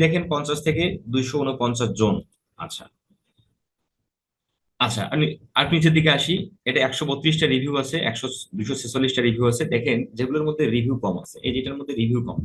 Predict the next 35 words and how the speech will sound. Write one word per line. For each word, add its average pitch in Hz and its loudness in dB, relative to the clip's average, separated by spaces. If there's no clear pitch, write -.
তার - -4
মানে 143 -4
এই 131 4
কোম্পানিটা 151 4
খুব 196 6
বেশি 135 2
দিনের 123 2
না, 82 -2
এই 110 -4
কোম্পানিটা 143 -6
খুব 147 -2
বেশি 113 6
দিনের 117 6
না। - -4
এখন 131 4
এরা 147 6
একশো 135 0
পঞ্চাশ 151 2
থেকে 160 4
একশো - -2
নিরানব্বই 151 2
ডলার 135 4
পর্যন্ত 139 -4
আওয়ারলি 131 4
রেটে 131 2
কাজ 110 -2
করায় 82 -4
ফ্রিল্যান্সারদের, 98 0
আহ, 82 -10
দিয়ে। 82 -2
এখন 135 2
আপনি 156 0
কি 156 4
করতে 151 0
পারেন 160 0